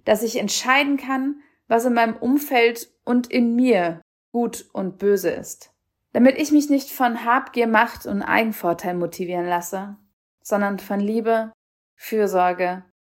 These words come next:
und guten Werken. Ich möchte beten. Guter Gott, so bitte ich dich, dass du mir offene Augen und ein offenes Herz für das Gute schenkst und mir hilfst, es vom Bösen unterscheiden zu können.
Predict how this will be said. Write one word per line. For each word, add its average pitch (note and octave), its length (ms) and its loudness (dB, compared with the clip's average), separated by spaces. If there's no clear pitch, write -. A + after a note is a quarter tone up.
und G#3 240 -4
guten G3 340 -10
Werken. E3+ 460 -10
Ich - 60 -10
möchte B3 240 0
beten. F#3+ 500 -2
Guter C4 240 2
Gott, A#3+ 360 0
so A#3 180 0
bitte C4+ 320 0
ich G3+ 180 0
dich, A3+ 300 -2
dass G#3 220 -2
du A#3 80 -2
mir A3 340 0
offene A3+ 540 0
Augen G#3 360 4
und F#3+ 140 -2
ein F#3+ 140 0
offenes G#3 520 -2
Herz G#3 360 0
für G#3 140 -4
das G3 260 0
Gute A#3 320 -2
schenkst F3 580 -10
und G#3+ 160 -4
mir A3+ 100 4
hilfst, A3+ 560 2
es A3 180 -6
vom G#3+ 200 0
Bösen G#3 420 4
unterscheiden F3 640 -2
zu - 180 -12
können. F3+ 440 -12